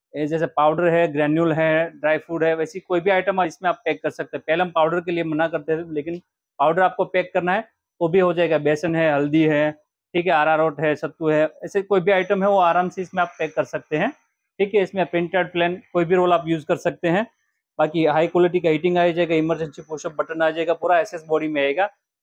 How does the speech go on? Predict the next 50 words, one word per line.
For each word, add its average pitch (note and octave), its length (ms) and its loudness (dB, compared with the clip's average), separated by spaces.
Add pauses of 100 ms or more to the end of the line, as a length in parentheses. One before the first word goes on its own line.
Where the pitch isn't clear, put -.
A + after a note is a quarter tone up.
कंप्रेसर F#3 400 -2
की F#3 120 -2
जरूरत E3+ 300 -2
नहीं E3 160 -2
है। G#3+ 220 -6 (240)
ऊपर F#3 220 -2
का G3 140 0
जो, F#3+ 160 0
जो F#3+ 160 0
बैगिंग E3 360 -2
आएगा F3+ 300 0
वो F3+ 140 2
बहुत E3 300 -2
ही F#3 80 0
हैवी E3 260 2
क्वालिटी D#3+ 380 -4
का C#3+ 180 2
रहेगा, C#3+ 340 -2 (340)
पूरा F#3 140 0
कॉम्पैक्ट F#3 460 -2
रहेगा, F#3+ 260 0
चारों F#3 280 0
साइड E3+ 200 -2
से F#3 80 -2
आप E3+ 120 -2
ओपन E3 240 -4
करके D#3+ 220 -10
उसको E3+ 240 -6
क्लीन F3+ 540 -6 (100)
कर D#3 80 -4
सकते D3+ 300 -6
हैं C3+ 80 2
आराम C3 200 0
से। A3+ 140 -4 (460)
पूरा G3 140 2
कैसे F#3 260 -2
वर्क G3 280 -2
हो-, F3+ 220 0
होता F3+ 260 0
है, A3 160 0
पूरा - 480 -6
लाइव E3+ 200 4
डेमो F3 220 2
देखते D3 280 -4
हैं। C3 100 -4
ठीक G3 200 -8
है, C#4 60 -2
चलिए - 380 -6
देखते C3 280 -6
हैं। A#2+ 180 -16